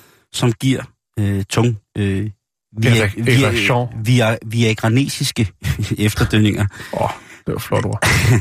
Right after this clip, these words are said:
Speaker 1: <laughs> Og det, øh, det er kommet så langt nu, at, øh, at brandmænd og sådan dyrepasser, eller sådan folk, der skal ud og skadedyrsbekæmper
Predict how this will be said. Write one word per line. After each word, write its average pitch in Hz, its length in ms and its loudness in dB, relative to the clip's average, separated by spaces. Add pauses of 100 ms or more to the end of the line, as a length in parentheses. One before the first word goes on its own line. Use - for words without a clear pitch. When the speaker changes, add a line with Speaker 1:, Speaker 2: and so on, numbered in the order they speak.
(220)
Speaker 1:
<laughs> - 580 -16
Og 135 140 2
det, 185 160 4
øh, 175 560 2 (100)
det - 40 -4
er 165 80 0
kommet 202 280 -2
så 214 80 -4
langt 170 220 0
nu, 175 300 2
at, 143 320 -2
øh, 113 840 2 (1700)
at 120 140 2
brandmænd 185 380 2 (1000)
og 101 560 0 (360)
sådan 117 300 0
dyrepasser, - 1400 -2
eller 98 160 -2
sådan 107 160 -2
folk, 120 180 -2
der 131 60 -2
skal - 140 -2
ud 117 40 2
og 110 40 -2
skadedyrsbekæmper 139 760 0